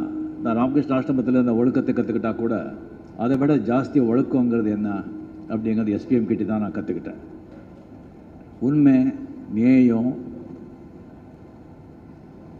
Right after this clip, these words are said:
சத்-, உண்மையே பேசுறது, சத்தியம், அதெல்லாம் எஸ் பி எம் கிட்ட நான் பார்த்த மாதிரி இண்டஸ்ட்ரியில் இது வரைக்கும் யார்கிட்டயும் நான் பார்த்ததில்லை.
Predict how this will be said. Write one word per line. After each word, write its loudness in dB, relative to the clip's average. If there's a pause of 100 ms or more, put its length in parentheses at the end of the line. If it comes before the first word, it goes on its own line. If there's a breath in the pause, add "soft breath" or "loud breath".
(1040)
சத்-, -2 (100)
உண்மையே 6
பேசுறது, 2 (680)
சத்தியம், 4 (1080)
அதெல்லாம் 4
எஸ் 0
பி 6
எம் 2
கிட்ட 0 (1500)
நான் -2
பார்த்த 0
மாதிரி 2
இண்டஸ்ட்ரியில் 0
இது 0
வரைக்கும் 0
யார்கிட்டயும் 0
நான் -4
பார்த்ததில்லை. -6